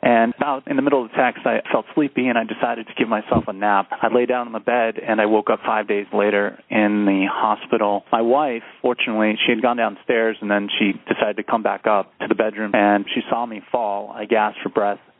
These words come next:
My eyes rolled back into my head, and at some point she said I stopped breathing. She picked up my cell phone, which I had dropped on the bed. She called nine one one.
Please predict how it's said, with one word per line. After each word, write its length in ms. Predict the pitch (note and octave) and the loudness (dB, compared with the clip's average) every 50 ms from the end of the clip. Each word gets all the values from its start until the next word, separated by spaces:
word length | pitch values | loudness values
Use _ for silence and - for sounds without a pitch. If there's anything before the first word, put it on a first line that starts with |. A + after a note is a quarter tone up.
| _ _ | _ _
My 220 | - G#2 G#2+ G#2+ | 0 2 2 2
eyes 280 | A#2 B2 A#2+ A#2 A#2+ A#2 - | 4 4 4 2 0 0 2
rolled 240 | - A2 G#2+ G#2 - | 4 4 4 4 2
back 260 | - G#2+ G#2 G#2+ - | 0 -2 -2 -4 -4
into 100 | - G#2+ | -2 0
my 160 | G2+ G#2 G2+ | 2 2 2
head, 320 | G2 A2 A2+ G#2+ G#2+ G#2+ G#2 | 2 2 4 4 4 2 0
and 140 | F#2+ G#2 - | -4 -8 -4
at 60 | - | -4
some 140 | C3 A2+ G#2 | -4 -4 -2
point 320 | - B2 A2 G#2 G2 - - - - | 0 0 0 0 -2 -4 -4 -2 -2
she 60 | - - | 0 0
said 180 | - A2 G#2+ G2+ | 0 0 0 -2
I 120 | G2 G2 - | -4 -6 -4
stopped 280 | - A#2+ G2 G2+ - - | -4 -4 -4 -4 -2 0
breathing. 500 | - A#2+ B2 B2 A2 A2 G#2 F#2+ F#2 - - _ _ _ _ _ _ - | 2 2 2 2 0 0 -4 -6 -8 -12 -16 _ _ _ _ _ _ -2
She 80 | D#3+ - | 0 0
picked 200 | - F3+ D#3 - | 0 0 0 0
up 100 | D#3 - | -2 -2
my 260 | B2+ B2 A#2+ C3 C3+ - - | -2 -2 0 0 -2 -2 -2
cell 160 | C3 B2+ C3+ - - | -2 -2 -2 -2 -2
phone, 300 | A2+ G#2 G#2+ G#2+ G#2+ - _ _ _ | -2 -2 -4 -6 -8 -14 _ _ _
which 140 | A2 G#2 - | -2 0 2
I 60 | A2+ A2 | 0 0
had 100 | G#2+ G#2+ | 0 0
dropped 280 | - A2+ G#2 A2 - | 0 2 2 2 0
on 80 | - G#2+ | -2 -4
the 60 | G#2 | 0
bed. 260 | G2+ A2 G#2+ A2 G#2+ - | 0 0 0 0 0 -2
She 60 | - - | -4 -2
called 260 | - - A#2+ A#2 A2 | -2 -2 -2 0 0
nine 220 | A#2 A2 A2 A2 | 2 2 2 2
one 200 | A2 G#2+ G#2 G#2 | 0 0 0 2
one. 360 | G2+ G2+ G#2+ G#2+ G#2 G#2+ A2 | 2 2 2 2 0 -2 -8